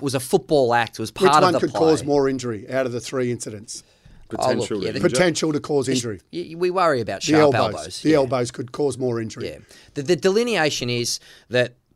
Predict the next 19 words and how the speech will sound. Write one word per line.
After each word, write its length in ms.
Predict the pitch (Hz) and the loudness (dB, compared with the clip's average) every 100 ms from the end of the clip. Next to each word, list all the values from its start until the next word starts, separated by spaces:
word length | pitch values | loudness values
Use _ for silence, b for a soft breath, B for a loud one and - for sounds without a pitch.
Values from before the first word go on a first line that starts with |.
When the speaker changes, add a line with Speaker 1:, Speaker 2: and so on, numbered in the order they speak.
| 127 | -4
Speaker 1:
the 140 | 143 | -2
A 200 | 139 180 | 0 2
F 160 | 185 - | 0 2
L 400 | 127 110 123 - | 2 2 -2 -6
wants 320 | 120 131 120 | -4 -2 -4
to 180 | - 120 | -4 -4
absolutely 480 | - 151 - 151 123 | -4 -6 -4 -4 -4
put 200 | 123 139 | -4 -4
an 80 | 113 | -2
end 240 | 110 123 - | -4 -8 -8
to 100 | 117 | -6
this 240 | 113 156 | -4 -4
sort 320 | - 156 147 | -4 -2 -2
of 80 | 120 | -4
high 240 | - 131 | -4 -6
contact 580 | 135 - 123 127 175 160 | -6 -8 -10 -10 -14 -10
behind 300 | 120 113 110 | -8 -6 -6
the 80 | 104 | -8
play. 320 | - 85 82 | -10 -12 -12